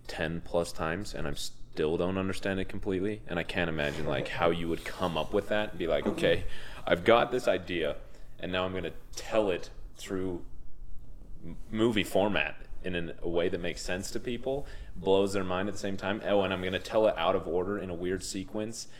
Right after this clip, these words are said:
and I'm gonna throw in little details that totally aren't necessary, but once you know what it means, like, it just adds greater depth to it." It's just like,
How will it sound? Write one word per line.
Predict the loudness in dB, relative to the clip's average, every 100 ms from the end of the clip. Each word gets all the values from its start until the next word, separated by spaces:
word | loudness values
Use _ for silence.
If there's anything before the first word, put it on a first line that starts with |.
| -4
and | 0 2
I'm |
gonna | 0
throw | -2 0 2
in | 2
little | 0 0
details | -2 0 0 0
that | -2
totally | -2 -2 0
aren't | -2
necessary, | -2 -4 0 2 2
but | 2
once | 0 -4 -4
you |
know | -2 0
what | 2
it | 0
means, | -2 -2 -2
like, | -2
it | -2
just | -4 -6 -10 -16 -18 -10 -2
adds | -2 -2 -4
greater | 0 0 0
depth | 0 -2 0 -2
to | -2
it." | -2
It's | -4
just | -6 -6
like, | -6 -6